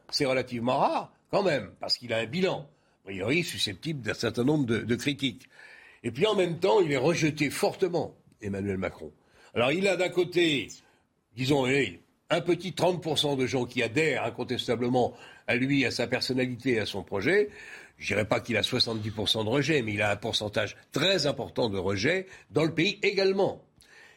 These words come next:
Idem pour Marine, euh, pour Marine Le Pen. C'est la même chose.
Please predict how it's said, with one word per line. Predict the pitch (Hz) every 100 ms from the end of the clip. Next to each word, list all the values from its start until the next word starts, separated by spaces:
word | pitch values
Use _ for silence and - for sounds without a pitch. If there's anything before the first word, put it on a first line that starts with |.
| _
Idem | 202 175 226 202 127 - _ _ _
pour | 151 151
Marine, | 147 139 156 139
euh, | 131 123 123 120 123
pour | 127 135
Marine | 135 131 139
Le | 151
Pen. | 147 175 143 95 143 - -
C'est | - -
la | 151
même | 151 180
chose. | 170 190 180 127